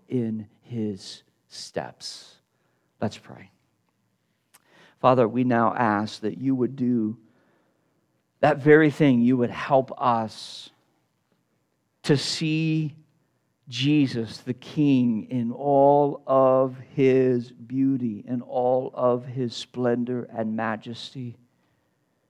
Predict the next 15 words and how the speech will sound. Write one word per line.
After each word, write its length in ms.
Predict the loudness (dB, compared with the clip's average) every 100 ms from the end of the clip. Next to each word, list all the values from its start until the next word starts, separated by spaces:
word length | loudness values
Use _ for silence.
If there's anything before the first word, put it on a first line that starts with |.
| _ _ _ _ _ _ _ _ _
That 140 | -2 0
he 240 | 4 4
is 160 | 4 4
like 260 | 6 4
no 300 | 2 -2 0
other 180 | 0 0
king. 440 | -4 -8 -10 -10 -18 _ _ _ _ _ _ _ _ _ _ _ _ _ 4
Though 220 | 8 8
he 140 | 8
is 100 | 4
sovereign 560 | 6 10 10 10 4 0
and 200 | -2 -4
powerful 720 | 4 8 10 10 6 0 -2
and 160 | -4
transcendent, 920 | -2 0 0 -2 0 0 2 2 0